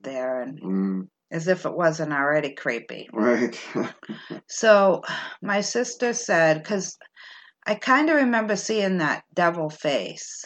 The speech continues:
Speaker 2: Mm-hmm.
Speaker 1: But I was asking her, I'm like, "Wh-, whatever happened? Did we end up painting over that?" Or she's like, "No, we stripped it off.
Speaker 2: Right.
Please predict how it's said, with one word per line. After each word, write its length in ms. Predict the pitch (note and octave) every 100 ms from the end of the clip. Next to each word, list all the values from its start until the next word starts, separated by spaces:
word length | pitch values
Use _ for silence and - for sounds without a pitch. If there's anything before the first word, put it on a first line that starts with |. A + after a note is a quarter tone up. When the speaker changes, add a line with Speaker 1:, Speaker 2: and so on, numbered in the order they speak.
| -
Speaker 2:
Mm-hmm. 380 | A#2+ A2+ A2+ A#2+ - _ _ _ -
Speaker 1:
But 360 | F#3+ E3 C#3+ -
I 120 | F#3
was 220 | F#3 F#3 G3
asking 440 | G#3+ G#3+ - F3
her, 120 | F3
I'm 120 | E3
like, 200 | F3 D#3 -
"Wh-, 180 | D#3
whatever 360 | G#3+ A#3 D4 D#4+
happened? 420 | B3+ C4 C4 G3
Did 140 | E3 D#3+
we 100 | F3+
end 220 | G3+ G#3
up 180 | - -
painting 500 | E3+ G3 F#3+ G3+ F#3+
over 280 | F#3 F#3+
that?" 540 | F#3+ G3 F#3+ G3 F#3+ F#3
Or 360 | C#3+ C3 B2+ - - D#3+
she's 180 | - G#3
like, 180 | G#3 F#3+
"No, 460 | G#3+ B3+ F#3+ C#3 -
we 200 | F#3 G3+
stripped 480 | - - G#3 G3+ F3+
it 120 | E3
off. 480 | F#3 A2+ - - - - -
Speaker 2:
Right. 380 | F#3+ F#3+ F3